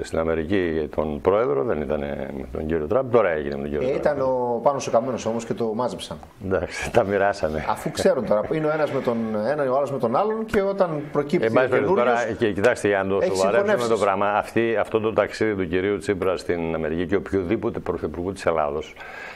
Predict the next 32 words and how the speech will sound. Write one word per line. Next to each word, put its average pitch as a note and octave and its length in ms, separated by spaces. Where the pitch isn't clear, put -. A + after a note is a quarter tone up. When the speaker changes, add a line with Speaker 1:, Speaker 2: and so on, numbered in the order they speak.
Speaker 1:
είναι A2+ 200
προκαθορισμένο G#2+ 680
τι G#2+ 140
θα F#2+ 180
βγάλει E2 440
πριν B2+ 300
φύγει G#2 260
ο F2+ 40
κύριος E2+ 280
Τσίπρας E2 260
από D2+ 160
εδώ, G2 140
μην G#2+ 220
πω A#2 240
μήνες G#2 460
πριν. D#2+ 280
Δηλαδή, E2+ 520
Speaker 2:
Δεν G2+ 80
Speaker 1:
οι - 20
Speaker 2:
θα F#2+ 60
Speaker 1:
ομάδες F#2 180
Speaker 2:
διαφωνήσω G#2+ 340
καθόλου F#2+ 360
Speaker 1:
που, E2 60
Speaker 2:
μαζί D#2+ 200
σας. - 300
Speaker 1:
που, F2+ 260
οι E2 140
ομάδες F#2 480
οι G2 60
οποίες F#2 600
ετοιμάζουν E2+ 800